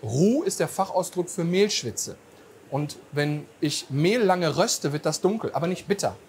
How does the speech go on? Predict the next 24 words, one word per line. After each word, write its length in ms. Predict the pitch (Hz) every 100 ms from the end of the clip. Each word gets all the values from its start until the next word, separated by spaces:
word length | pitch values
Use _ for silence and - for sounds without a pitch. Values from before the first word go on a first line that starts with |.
| - - - - -
Ne? 140 | 185
Sondern 220 | 165 151
es 140 | 147 147
wird 160 | 160
halt 100 | 160
einfach 320 | 139 143 160 147
nur 320 | 170 175 190 -
dunkel. 360 | 269 277 - 208 - - -
Ne? 120 | 220
Wenn 120 | 156
ich 120 | 160 147
dann 100 | 151
natürlich 340 | 151 135 -
übertreibe, 500 | - 110 - 123 139
klar, 300 | 131 117 80 -
dann 160 | 101 107
wird's 340 | 110 - - - - - - -
logischerweise 600 | - 104 101 104 92 95
bitter. 260 | 92 90 85 - - - - - - -
Und 100 | -
ich 60 | -
stelle 240 | 208 302
gerade 220 | 220 190
fest, 380 | 175 220 - -